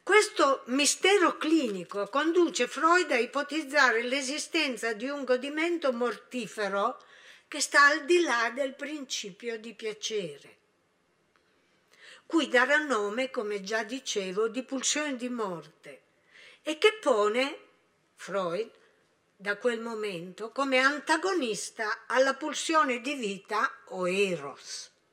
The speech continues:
Questo permetterà un avanzamento nella teoria e nella clinica psicanalitica.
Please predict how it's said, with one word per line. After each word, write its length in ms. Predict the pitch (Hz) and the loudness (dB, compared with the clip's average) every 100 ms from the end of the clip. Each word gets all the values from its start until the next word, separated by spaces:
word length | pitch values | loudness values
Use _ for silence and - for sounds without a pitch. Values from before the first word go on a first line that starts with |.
| _ _ _ _ _ _ _ _ _ _ _ _ - - - | _ _ _ _ _ _ _ _ _ _ _ _ -20 -20 -2
Questo 400 | 381 359 359 269 | 2 2 0 2
permetterà 680 | 294 311 330 320 302 294 311 | 2 2 -2 2 4 6 4
un 160 | 302 | 4
avanzamento 1200 | 262 262 311 330 320 277 262 302 302 220 185 202 | 0 4 4 4 -2 -4 -2 -2 -2 -4 -6 -6
nella 380 | 196 226 247 247 | -4 -4 0 0
teoria 760 | 247 285 302 277 302 349 359 - | 0 2 2 2 0 2 2 2
e 120 | 247 | -4
nella 340 | 262 285 302 - | -4 -2 -2 -2
clinica 640 | 254 240 247 254 262 254 | -4 -2 -2 -4 -2 -4
psicanalitica. 1300 | 254 - 240 233 220 226 220 185 165 165 151 - - | -4 -10 -10 -8 -8 -6 -8 -8 -10 -16 -20 -20 -20